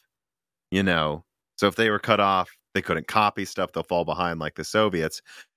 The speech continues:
How much of it is, like, a uniquely, you know, you know, Chinese problem so much as it is, hey, if you cut off Japan from T S M C, they'd have a lot of problems <laughs> catching up too. You know, like, how much is it just it's a problem for everyone?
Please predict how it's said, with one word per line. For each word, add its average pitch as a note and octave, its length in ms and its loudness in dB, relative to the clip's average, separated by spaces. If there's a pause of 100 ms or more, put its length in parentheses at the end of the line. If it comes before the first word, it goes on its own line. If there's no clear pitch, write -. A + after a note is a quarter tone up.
How F3 80 4
much G3 240 2
of D#3+ 80 2
it C#3 80 4
is, C3 140 2
like, B2 180 4
a A#2+ 60 2
uniquely, G#2 880 2 (640)
you F#2+ 100 2
know, E2+ 480 0 (1080)
you G2+ 80 2
know, E2+ 300 2 (720)
Chinese A#2+ 440 0
problem F2+ 520 0
so - 160 0
much G2 240 0
as F#2+ 180 2
it F#2+ 100 0
is, F2+ 320 2 (340)
hey, G#2 100 2
if G#2 100 -2
you C3 100 2
cut D3+ 180 2
off C#3 160 2
Japan A2+ 440 0
from G2+ 160 -2
T G2+ 140 0
S F#2+ 140 0
M G2 120 0
C, G2+ 160 -2
they'd F#2+ 180 2
have G2 100 2
a F#2 40 0
lot F2+ 220 2
of - 80 -8
problems G2 500 0
<laughs> - 0 -
catching - 380 -2
up E2+ 200 -6
too. F2+ 260 -2 (600)
You A2+ 100 6
know, A2 100 6
like, A2 160 4
how C3+ 120 2
much C3 200 0
is A#2+ 100 0
it A#2+ 80 0
just A2+ 220 -6
it's A2 120 -6
a A#2 40 -6
problem G2+ 360 0
for B2+ 140 2
everyone? D3+ 640 4